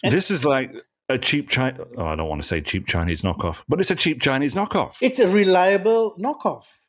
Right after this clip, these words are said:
Speaker 2: Yes.
Speaker 1: And the thing is, gentlemen, you must understand, you know, only two cars in the world can carry the iconic status,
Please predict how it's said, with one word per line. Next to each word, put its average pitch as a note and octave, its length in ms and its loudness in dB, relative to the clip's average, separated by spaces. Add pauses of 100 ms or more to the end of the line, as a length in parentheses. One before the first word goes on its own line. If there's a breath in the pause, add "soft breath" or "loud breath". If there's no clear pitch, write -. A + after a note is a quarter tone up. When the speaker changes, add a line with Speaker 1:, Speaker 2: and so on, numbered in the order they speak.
Speaker 2:
Yes. C#3+ 560 -2 (180)
Speaker 1:
And G3+ 140 2
the A3 40 4
thing D4 200 0
is, G#3+ 100 0
gentlemen, F3+ 400 -4
you D#3 60 -4
must D#3 160 -4
understand, F#3 420 -6 (300 soft breath)
you G3 80 0
know, - 120 2 (100)
only B3 360 0
two C#4 300 -2
cars A#3 260 4
in E3 80 -8
the D3 80 -8
world D3+ 380 -4
can C#3 140 -6
carry F3+ 280 2
the C3 240 -6
iconic D3 380 -6
status, B2+ 400 -8